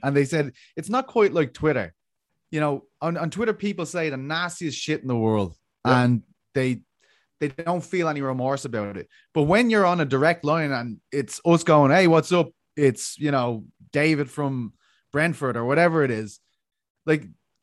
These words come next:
Speaker 1: they don't, it's not like that. It becomes a kind of a more human exchange at that stage. So they said so far with the, with the kind of N B A shows they've done and stuff like that, there hasn't been too much of that. But I don't mind, you know. I like an old slagging match, and those Yanks can't hang with me.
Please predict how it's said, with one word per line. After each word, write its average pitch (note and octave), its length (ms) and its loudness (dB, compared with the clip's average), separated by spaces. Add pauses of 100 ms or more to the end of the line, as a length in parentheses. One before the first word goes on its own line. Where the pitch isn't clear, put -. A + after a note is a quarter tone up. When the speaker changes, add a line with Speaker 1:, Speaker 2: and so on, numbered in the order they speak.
(120)
Speaker 1:
they F3+ 120 2
don't, A3+ 300 -2 (400)
it's E3 160 -10
not A3+ 180 0
like G3+ 220 0
that. A2+ 160 -4
It G#2+ 60 -12
becomes F#3 280 -4
a F3 60 -6
kind E3+ 160 -2
of C#3+ 80 -4
a C#3 40 -4
more C#3+ 200 0
human D3 340 -2
exchange C3 500 -4
at A#2+ 120 -6
that G#2+ 160 -8
stage. F#2+ 420 -8 (220)
So D3+ 120 0
they F3+ 160 6
said F#3+ 220 0
so F#3 240 2
far D#3+ 300 2
with C3+ 160 -2
the, B2+ 260 0
with B2+ 180 -6
the B2 120 -4
kind C#3 240 -4
of A2+ 80 -4
N C#3 180 0
B C3 140 2
A C#3 160 2
shows C#3 300 -2
they've C3+ 120 -4
done C#3 160 -4
and C3+ 100 -8
stuff C3+ 280 -8
like B2+ 160 -4
that, C3 260 0 (340)
there B2+ 100 -4
hasn't D3 340 0
been C#3 140 -4
too C#3 200 -4
much C3+ 240 -6
of D3 80 -6
that. C#3 200 -4 (680)
But D3 300 -4
I G#3+ 120 2
don't D3 220 0
mind, B2 320 -6
you B2 120 -4
know. D3+ 320 0 (160)
I G3 100 0
like F3+ 240 0
an E3 60 -2
old C3+ 180 -2
slagging B2+ 360 -6
match, A2+ 200 -8
and C3 100 -8
those E3 200 0
Yanks C#3+ 240 -2
can't B2+ 220 -8
hang B2 180 -8
with A#2 120 -8
me. A2+ 300 -6